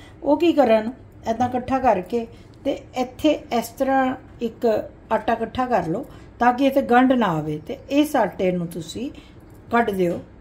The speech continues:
ਇੰਨੀ ਕੁ ਬਾਹਰ। ਸਿੰਗਲ ਪੇੜੇ ਵਿੱਚ ਵੀ ਬਹੁਤ ਵਧੀਆ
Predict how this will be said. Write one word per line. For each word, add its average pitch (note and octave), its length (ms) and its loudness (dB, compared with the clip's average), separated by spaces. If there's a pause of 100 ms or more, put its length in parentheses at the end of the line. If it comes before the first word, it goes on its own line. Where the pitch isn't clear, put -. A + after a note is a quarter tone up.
(220)
ਇੰਨੀ F#3+ 200 0
ਕੁ A3+ 280 -8 (240)
ਬਾਹਰ। E3 400 0 (320)
ਸਿੰਗਲ D4 380 6
ਪੇੜੇ D4 320 2
ਵਿੱਚ C#4+ 300 -6
ਵੀ D4+ 160 -4
ਬਹੁਤ D#4 580 -2
ਵਧੀਆ B3+ 520 0